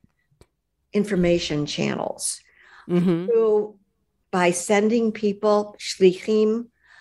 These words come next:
Speaker 1: by sending well-briefed
Speaker 2: Emissaries. Mm-hmm.
Speaker 1: very, very well be-, briefed people. I mean, we, we at Chicago Action, we, if you, we, if we sent somebody to the Soviet Union, we would,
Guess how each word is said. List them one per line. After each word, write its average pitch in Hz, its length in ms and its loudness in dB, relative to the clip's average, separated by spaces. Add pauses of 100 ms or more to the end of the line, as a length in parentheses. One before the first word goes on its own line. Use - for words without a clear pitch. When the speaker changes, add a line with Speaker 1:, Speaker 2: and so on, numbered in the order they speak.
(200)
Speaker 1:
by 185 200 2
sending 190 800 0
well-briefed 185 840 0
Speaker 2:
Emissaries. 170 920 0 (280)
Mm-hmm. 185 200 -4
Speaker 1:
very, 247 380 0
very 190 300 0
well 175 320 0
be-, 170 240 -4
briefed 165 400 -2
people. 170 280 -2
I 165 60 -2
mean, 175 200 0
we, 180 380 0
we 180 560 0
at - 340 -6
Chicago 180 540 -2
Action, 202 500 -2 (460)
we, 185 520 -2
if 185 180 -2
you, 196 200 2
we, 185 400 0 (140)
if 185 200 0
we 202 200 2
sent 185 460 -2
somebody 180 440 0
to 175 120 -2
the 165 80 0
Soviet 170 420 0
Union, 190 320 2
we 175 160 2
would, 170 260 -4